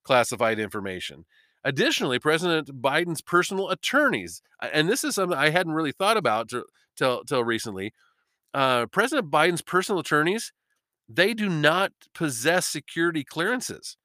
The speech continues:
And the White House staff continued to access and search the president's residence in Wilmington, Delaware, for classified documents. So they're the ones coming up with the doc-, documents. They do not have clearance to view these things,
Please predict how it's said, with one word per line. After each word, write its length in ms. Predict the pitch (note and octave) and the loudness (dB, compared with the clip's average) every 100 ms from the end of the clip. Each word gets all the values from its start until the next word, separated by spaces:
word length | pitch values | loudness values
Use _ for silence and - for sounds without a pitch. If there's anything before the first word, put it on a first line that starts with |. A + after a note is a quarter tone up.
| _ _ _ _ - | _ _ _ _ -2
And 160 | F3 | 0
the 60 | E3 | 2
White 280 | D#3+ F3 G3+ | 2 2 4
House 240 | G3 D#3 | 2 2
staff 320 | - E3+ F3 - - _ | 2 2 0 -4 -20 _
continued 540 | F#3+ E3+ A3 C4+ G#3 - _ - | -4 -2 0 0 -2 -10 _ -6
to 140 | D#3 - | -4 4
access 520 | D#3 G#3 - D3 D3 | 4 4 2 0 2
and 200 | D#3 D3 | -2 0
search 320 | - G3 - | 2 2 0
the 40 | |
president's 480 | D3 E3+ E3 D#3+ C#3+ | 0 0 2 -2 -2
residence 420 | D#3 F3+ F3+ D3+ | 0 0 0 -4
in 180 | D3+ D3 | -2 -2
Wilmington, 420 | D3 F#3 F#3 F3 | 0 0 -2 0
Delaware, 460 | D3+ E3 G#3+ D3 C#3+ - - - | 2 2 4 2 2 -2 -12 -6
for 100 | F#3+ | -6
classified 720 | - C#3 B2+ - D#3 F#3 F#3+ | -2 0 0 0 0 0 2
documents. 720 | G3 G#3+ - C#4+ A2+ - - - _ _ | 2 2 0 -2 -2 -8 -12 -12 _ _
So 120 | F#3 | -4
they're 300 | D3+ D#3+ D4 | -2 -2 -2
the 100 | C#4 | -2
ones 180 | G3 F3+ | -2 -2
coming 220 | F3 F#3+ | -2 -2
up 60 | F3 | -2
with 80 | |
the 80 | D#3 | 0
doc-, 300 | D#3 F#3 A3 | 2 2 2
documents. 420 | D#3+ G#3 G3+ D#3+ C3 | -2 -2 -2 -4 2
They 220 | E3 C4+ | 4 4
do 120 | E4+ | 0
not 220 | G#3+ E3 | 0 2
have 160 | D3+ D3 | 2 2
clearance 480 | A#2+ F#2+ A#2+ G3+ - _ _ _ | -2 -4 -4 -4 -10 _ _ _
to 100 | E3+ | -2
view 260 | C#3+ D3 B2+ | 2 2 2
these 220 | A#2 G#2+ | 0 -2
things, 360 | G2+ G#2+ G3+ | -4 -6 -6